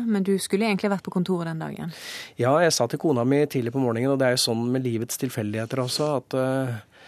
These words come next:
Speaker 2: at, eh, jeg tror jeg tar meg en tur innom allikevel. Det var jo alltid sånn at jeg ville dit.
Speaker 1: <laughs>
Speaker 2: Eh, og hun, eh, sier til meg at i dag kan du vel droppe det,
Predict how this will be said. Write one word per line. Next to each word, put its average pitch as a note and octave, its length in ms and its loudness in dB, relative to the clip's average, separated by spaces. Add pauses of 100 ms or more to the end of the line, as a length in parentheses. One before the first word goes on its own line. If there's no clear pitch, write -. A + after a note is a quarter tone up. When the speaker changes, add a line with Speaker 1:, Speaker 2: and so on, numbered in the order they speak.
(500)
Speaker 2:
at, - 420 -8
eh, B2 540 -2
jeg B2 120 -2
tror C#3+ 100 2
jeg C3+ 80 0
tar G#2 200 0
meg A2+ 100 -2
en A#2+ 60 -6
tur A2+ 200 -2
innom G#2+ 260 -4
allikevel. G#2 460 0
Det A#2 40 -6
var A2 120 0
jo G#2 160 0
alltid G#2 360 -6
sånn G2+ 260 -6
at A2 140 -8
jeg G#2 300 -4 (200)
ville G#2 220 -4
dit. G2+ 300 -2 (200)
Speaker 1:
<laughs> G#3 500 2 (260)
Speaker 2:
Eh, B2+ 220 -4
og A#2+ 300 0
hun, A#2+ 160 2 (120)
eh, A#2+ 220 -2
sier A2 160 -2
til A2 80 -8
meg A2+ 140 0
at A2+ 100 -10
i A2+ 80 -8
dag A2+ 320 2
kan G#2+ 160 -4
du G2 80 -6
vel G#2+ 220 -4 (260)
droppe - 480 -8
det, G#2 140 -2